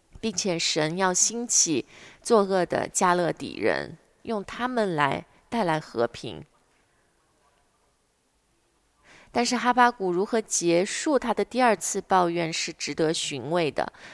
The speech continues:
我们可以看第二章的第一节：“我要站在哨岗，立在城楼，留心看耶和华在我里面说什么，怎样使我答复自己的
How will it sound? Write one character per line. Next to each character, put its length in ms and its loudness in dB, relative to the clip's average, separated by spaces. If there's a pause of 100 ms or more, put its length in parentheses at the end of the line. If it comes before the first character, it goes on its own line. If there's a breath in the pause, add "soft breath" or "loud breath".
(120)
我 80 -8
们 180 -2
可 140 -4
以 120 -4
看 300 -4
第 140 -2
二 140 2
章 380 -4
的 220 -2
第 160 -12 (100)
一 160 -10
节 400 -6 (800 loud breath)
：“我 380 2
要 200 2
站 280 0
在 200 2
哨 320 0
岗， 320 -2 (120)
立 180 -2
在 240 0
城 380 -6
楼， 320 2 (340 loud breath)
留 180 0
心 240 -4
看 280 -4
耶 160 0
和 200 -2
华 300 -2
在 160 0
我 160 -2
里 80 -6
面 180 -10
说 300 -2
什 160 -4
么， 260 -4 (520 loud breath)
怎 220 0
样 200 0
使 240 -2
我 220 2
答 260 -4
复 260 -6
自 200 -8
己 200 -4
的 380 -2